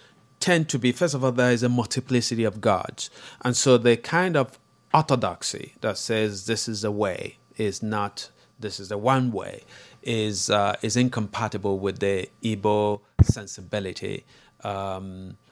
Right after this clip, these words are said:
um, and then, so, so yes, so gods have this kind of supple, uh, richness of perspective, you know,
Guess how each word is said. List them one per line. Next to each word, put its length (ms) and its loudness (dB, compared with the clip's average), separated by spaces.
um, 320 -6
and 120 4
then, 240 6
so, 260 2
so 200 0
yes, 300 2
so 280 -2
gods 480 -2
have 260 -4
this 240 -4
kind 340 -6
of 200 -10
supple, 1040 -4
uh, 380 -4
richness 500 0
of 120 -16
perspective, 720 -6
you 80 -6
know, 380 -8